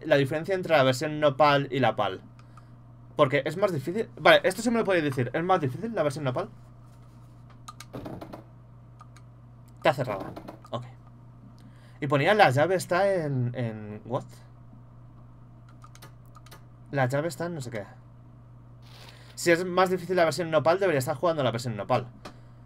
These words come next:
Es por la censura. Ah, por censura, ok. Vale, entonces me molesta un poco menos eso. Si hay más dificultad sería...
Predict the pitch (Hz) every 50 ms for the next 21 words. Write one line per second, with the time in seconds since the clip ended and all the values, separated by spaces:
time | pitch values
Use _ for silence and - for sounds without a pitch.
0 | - - - - - - - - - - - - - - 156 143 190 190 190 180
1 | - 160 139 127 160 165 - 143 180 214 202 190 165 131 147 143 135 127 123 123
2 | 143 127 123 120 190 160 120 113 - 127 123 127 123 123 - - - - - -
3 | - - - - - - - - - - - - - 135 131 123 123 123 131 160
4 | 156 160 156 151 151 143 135 123 123 135 131 - 160 147 131 143 143 120 107 107
5 | 101 95 95 - - - - - - - - - - - - - - - - -
6 | - 135 131 127 123 131 143 147 147 147 147 131 135 139 127 151 165 - 180 160
7 | 147 127 110 101